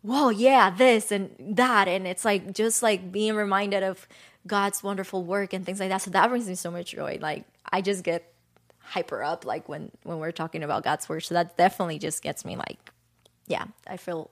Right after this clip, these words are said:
a lot of joy just understanding God's word. And a third one, I will say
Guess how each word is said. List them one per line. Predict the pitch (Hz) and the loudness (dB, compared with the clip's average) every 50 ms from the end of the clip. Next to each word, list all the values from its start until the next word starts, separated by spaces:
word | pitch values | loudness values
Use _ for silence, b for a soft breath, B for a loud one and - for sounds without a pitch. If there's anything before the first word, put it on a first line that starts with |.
| _ | _
a | - 175 | -10 -8
lot | 175 165 180 185 185 | -8 -8 -8 -10 -12
of | 190 175 | -12 -14
joy | - - - - - - - B B B B B B B B B B B | -12 -12 -10 -10 -10 -12 -14 B B B B B B B B B B B
just | - 196 175 - 185 | -14 -12 -12 -10 -10
understanding | 175 175 170 165 - - 170 170 170 170 165 | -10 -10 -10 -10 -10 -12 -10 -10 -10 -10 -10
God's | 170 180 185 180 - - _ | -10 -10 -10 -10 -14 -16 _
word. | - 180 180 185 180 175 175 196 - _ - | -10 -10 -8 -8 -8 -8 -10 -12 -14 _ -14
And | 196 185 185 180 180 180 170 170 160 160 160 156 160 175 - _ _ _ _ _ _ _ _ _ _ _ _ _ _ _ _ _ _ - - | -12 -8 -8 -6 -6 -6 -8 -8 -8 -10 -10 -12 -14 -16 -18 _ _ _ _ _ _ _ _ _ _ _ _ _ _ _ _ _ _ -20 -20
a | - - - | -20 -14 -8
third | - 196 220 247 220 175 | -4 -4 -2 -4 -4 -6
one, | 185 156 - - - 180 _ _ _ _ b b b b b b b _ - | -10 -12 -14 -14 -16 -20 _ _ _ _ b b b b b b b _ 6
I | 202 214 226 240 247 269 277 | 6 8 8 8 6 4 4
will | 285 320 330 | 2 0 0
say | 320 - - - - - 220 196 175 165 156 165 170 170 165 160 - | 0 -2 -2 -2 0 2 4 4 4 4 2 0 -2 -4 -4 -6 -8